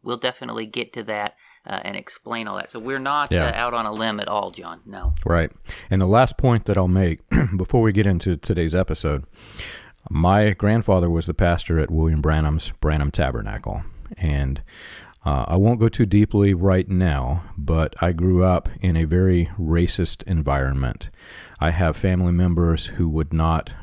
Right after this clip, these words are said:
Speaker 2: rent properties to black people. I have family members, high-ranking family members, who would not eat if being served by a black person in a restaurant.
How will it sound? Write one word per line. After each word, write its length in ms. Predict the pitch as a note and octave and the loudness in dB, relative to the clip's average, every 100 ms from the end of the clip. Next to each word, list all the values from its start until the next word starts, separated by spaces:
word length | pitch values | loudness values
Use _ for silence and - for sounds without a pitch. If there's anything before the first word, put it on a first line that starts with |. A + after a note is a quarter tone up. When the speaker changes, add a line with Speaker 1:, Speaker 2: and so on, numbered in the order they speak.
| - | -6
Speaker 2:
rent 360 | D#2 F2 F2 | 0 0 0
properties 720 | - E2 F#2+ - D2+ C#2 C#2 - | 0 2 2 2 0 -2 -4 -6
to 180 | - D#2+ | -4 0
black 280 | D#2+ D2+ | 0 0
people. 420 | - C#2+ - - - - - - - - - | 0 -2 -4 -8 -12 -20 -20 -20 -20 -18 -4
I 80 | D2+ | 0
have 500 | E2+ D#2+ C#2+ - - - | 2 2 0 -2 -12 -6
family 420 | - G#2 G#2 G2 | 0 2 2 2
members, 600 | F#2+ F#2+ F#2 F#2 F2 - | 4 2 4 4 2 -2
high-ranking 840 | - F2+ F#2+ F#2 F#2+ G#2+ - G#2+ | -4 0 2 2 4 2 2 0
family 380 | - E2+ D2+ C#2 | 0 -2 -2 -2
members, 440 | C#2+ C#2+ C2+ C2 | -2 -2 -2 -2
who 140 | - E2 | 0 0
would 180 | E2 D#2 | 0 2
not 240 | F2 F2 | 2 2
eat 420 | - A2 F#2+ - - | 2 2 2 -2 -10
if 260 | - F2+ - | -2 -2 0
being 300 | E2 F2 E2 | 0 2 0
served 600 | - - G#2+ F2 D2+ - | -2 0 2 2 0 -4
by 180 | - D#2+ | -2 0
a 140 | - D2+ | 0 -2
black 300 | D#2+ D#2+ - | 0 0 0
person 340 | E2 - D#2 | -2 0 -2
in 120 | E2+ | 0
a 100 | D2+ | 0
restaurant. 680 | C#2 D#2 - C#2+ B1 B1 - | 0 0 0 -2 -2 -4 -8